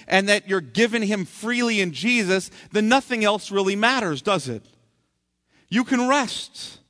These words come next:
Your husband may not be the man you hoped for.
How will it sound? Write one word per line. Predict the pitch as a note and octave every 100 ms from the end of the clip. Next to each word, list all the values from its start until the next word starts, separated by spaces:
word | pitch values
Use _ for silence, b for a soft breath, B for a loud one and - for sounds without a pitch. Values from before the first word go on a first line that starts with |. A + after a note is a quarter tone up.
| _ _ _ _ _ _ _ _ _ _ _
Your | A#3 B3
husband | C4+ G#3+ B3
may | A#3+ B3+
not | B3+ F#3
be | A#3+
the | C4+
man | B3 G#3+ F#3+
you | E3+
hoped | D3+ D#3 -
for. | - A#2+ G#2